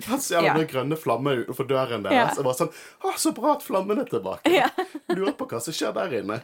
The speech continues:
Speaker 1: <laughs>
Speaker 2: Men Seer har i hvert fall fått det med seg og snakker da med Merrin om det her, eh, og Merrin forteller at hun skjønner egentlig ikke helt hva det er som skjer, altså hvorfor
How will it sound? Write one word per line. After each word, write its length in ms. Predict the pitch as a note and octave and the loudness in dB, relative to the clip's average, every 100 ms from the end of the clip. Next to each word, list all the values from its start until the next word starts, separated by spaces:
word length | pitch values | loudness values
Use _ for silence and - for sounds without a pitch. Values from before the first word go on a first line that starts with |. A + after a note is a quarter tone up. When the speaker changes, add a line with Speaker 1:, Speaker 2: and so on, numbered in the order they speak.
| - | -6
Speaker 1:
<laughs> 80 | C4+ - - - - - _ _ _ _ - D5 G4+ C#4+ | -8 -8 -20 -20 -20 -20 _ _ _ _ -14 -12 -12 0
Speaker 2:
Men 140 | C#4 C4 | 2 4
Seer 240 | C4 C4 | 6 6
har 240 | B3 A3 | 6 6
i 60 | A3 | 4
hvert 160 | G3+ G3 | 2 0
fall 160 | F#3+ | -2
fått 160 | G3+ A3+ | 0 0
det 80 | F#3+ | 0
med 160 | E3+ F3+ | 0 -2
seg 300 | F#3+ F#3+ G3 | 2 4 4
og 240 | F#3+ F#3+ G#3+ - | 2 -2 -6 -8
snakker 420 | - A3 - F3 | -2 -2 -2 0
da 140 | F#3 | 0
med 140 | F#3 F3+ | 2 0
Merrin 320 | E3+ E3 E3+ - | 0 -2 -6 -4
om 180 | F#3 | -2
det 80 | F#3 | 0
her, 320 | G3+ A#3+ F4+ - - - - - | 2 4 4 2 -4 -20 -16 0
eh, 220 | A3 G#3+ | 4 4
og 580 | G#3 G3+ G3 G3 F#3+ F#3+ | 4 4 4 4 4 2
Merrin 300 | G3 F#3 E3+ | 4 4 2
forteller 360 | F3 G3 F#3+ E3+ | 0 -2 -2 -4
at 60 | - | -4
hun 60 | F#3 | -2
skjønner 260 | G#3 F#3 | 0 0
egentlig 320 | F3 F3+ - E3+ | 0 -2 -4 -8
ikke 140 | F#3+ | -6
helt 160 | F#3 - | -8 -6
hva 140 | F#3 | -2
det 60 | F3 | -2
er 80 | E3+ | -2
som 140 | E3+ F#3 | -4 -2
skjer, 300 | G3 F#3 F3+ | 2 2 2
altså 160 | F3+ | -4
hvorfor 540 | F#3 F#3 - E3+ E3 | -8 -8 -8 -8 -6